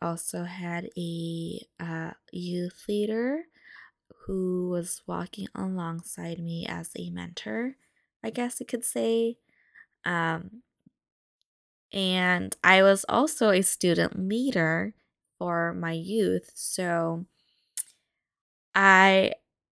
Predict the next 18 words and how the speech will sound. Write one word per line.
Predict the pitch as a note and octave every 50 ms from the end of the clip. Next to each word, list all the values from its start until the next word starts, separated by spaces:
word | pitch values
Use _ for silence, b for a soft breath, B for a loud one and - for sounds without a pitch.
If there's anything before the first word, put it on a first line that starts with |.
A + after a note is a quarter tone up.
| _ _ _ _ _ _ _
I, | - F#3 G3 F#3+ F#3 F#3 - - - -
part | - - G3 F#3+ F#3
of | F#3
me | F3+ F3+
didn't | - F3+ E3+ E3+
even | E3+ E3 E3 E3
wanna | - - B2+ D#2 D#2
go | - - - -
to | - -
church | - - - - - - -
that | - - - - - -
morning | - - - - - - -
at | - - F2+ - -
all, | - - - C2+ - - - - - -
but | - - - - - -
I | G3+ G#3+
had | A#3 C#4+ F4+ F4 D#4+ D#4+
to. | - C#4+ C4+ C4 C4 C4 C#4+ C#4